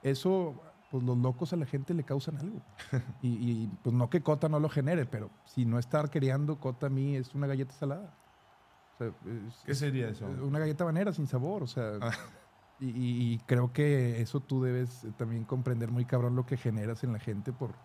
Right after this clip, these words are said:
Speaker 1: pues, no me
Speaker 2: Mm.
Speaker 1: lo, lo que haces antes de parar
Speaker 2: Sí,
Speaker 1: tamales
Speaker 2: sí.
Speaker 1: y eso, o sea, es normal.
Speaker 2: Sí, lo entiendo también, lo, no, qué sé yo, sí, sí.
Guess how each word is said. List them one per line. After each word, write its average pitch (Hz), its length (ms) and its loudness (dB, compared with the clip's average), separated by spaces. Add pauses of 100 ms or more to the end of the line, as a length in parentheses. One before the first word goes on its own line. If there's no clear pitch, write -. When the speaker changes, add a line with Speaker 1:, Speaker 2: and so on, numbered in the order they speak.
(680)
Speaker 1:
pues, - 160 -8
no 107 140 -4
me 123 100 2 (220)
Speaker 2:
Mm. 117 240 -2 (580)
Speaker 1:
lo, 120 120 4
lo 117 260 0
que 127 80 0
haces 120 240 0
antes 135 220 0
de 127 100 2
parar 120 200 0
Speaker 2:
Sí, 196 80 4
Speaker 1:
tamales 127 520 4
Speaker 2:
sí. 107 80 2
Speaker 1:
y - 20 4
eso, 127 200 -2
o 92 40 -8
sea, 92 280 -6 (580)
es 113 100 -2
normal. 131 200 2 (140)
Speaker 2:
Sí, 165 80 6
lo 160 120 0
entiendo 170 440 2
también, 110 380 -2
lo, 101 340 -2 (720)
no, 131 180 -4 (440)
qué 147 100 -4
sé 123 140 0
yo, 90 80 -8
sí, 139 320 0 (460)
sí. 123 260 -4